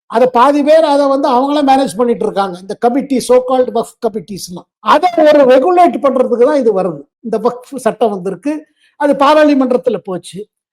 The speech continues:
ஆனா எதிர்க்கட்சிகள் இதை வந்து சிறுபான்மையவர்களுக்கு எதிர்த்து இருக்கிற ஒரு சட்டம் மசோதா, சிறுபான்மையர்கள் இது எல்லாத்தையும் பறிச்சிரும்,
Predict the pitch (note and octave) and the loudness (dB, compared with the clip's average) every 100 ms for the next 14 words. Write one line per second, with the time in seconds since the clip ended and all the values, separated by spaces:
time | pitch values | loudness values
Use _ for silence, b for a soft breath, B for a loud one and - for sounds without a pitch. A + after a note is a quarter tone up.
0 | _ C#4+ D#4+ B3+ C5 G4 F#4 D#4 E4 D#4+ | _ 0 2 4 4 2 2 0 -2 -2
1 | D#4+ C#4+ D4 C#4+ D#4 - C#4 E4+ E4+ D#4+ | 0 2 2 2 -2 -2 -2 2 2 2
2 | D#4 D4+ D4+ D4 C#4+ C4+ C4 B3 F#4 - | 0 0 0 0 -2 0 0 0 -2 -4
3 | E4 D4+ C#4+ C#4 B3 - A#3 - B3 F#3 | -6 -4 -4 -2 -2 -2 -4 -4 -6 -6
4 | - G3 F#3 A3 F#3 G#3 F#3+ - _ - | -12 -10 -6 -4 -2 0 -2 -6 _ -2
5 | D#4+ F4 D#4+ D4+ D4 C#4+ C4+ C4+ G3+ C4 | 0 2 2 2 2 2 0 -2 -4 -6
6 | A#3 D#4+ D#4 D#4+ C#4 B3+ C#4 B3 B3+ A#3 | 0 2 2 -2 0 2 2 2 2 2
7 | G#3+ | 0